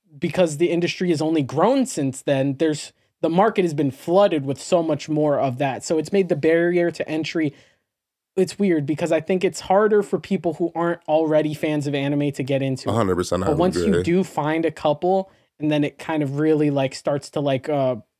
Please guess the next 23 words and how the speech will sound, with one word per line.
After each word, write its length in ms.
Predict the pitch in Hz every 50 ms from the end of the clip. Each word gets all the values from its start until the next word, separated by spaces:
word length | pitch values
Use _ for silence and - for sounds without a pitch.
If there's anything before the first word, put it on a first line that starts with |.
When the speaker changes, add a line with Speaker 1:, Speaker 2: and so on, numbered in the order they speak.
| _ _ _ _ _ _ _ _ _ -
Speaker 1:
bring 260 | 170 160 151 156 151
the, 380 | 143 143 135 127 123 113 71 65
like, 220 | 117 135 131 -
the 60 | - 131
barricades 560 | 113 135 131 135 143 139 - 143 131 113 -
down 300 | - 123 117 127 139 143 147
for 220 | - 170 165 160
you, 200 | 170 180 180 175
like, 220 | 156 - 165 -
you 100 | 147 143
really 300 | 131 135 143 139 135 131
start 240 | 127 - 143 135 127
to 80 | - 127
get 180 | 123 120 117
into 340 | 120 127 127 - - 127 113
it. 140 | 110 107 - _ _ _ _ _ _ _ _
It's 200 | - 127 - -
just, 360 | - 147 139 127 - - _ _ _ _ _ _ _ _ _ _ _ _ _ _
with 200 | 156 160 151 -
this, 400 | 190 196 202 202 - - - -
it's, 320 | - 151 - - - - _ -
it's 240 | 170 156 - - -
easy, 500 | - 185 190 175 151 165 156 151 156 -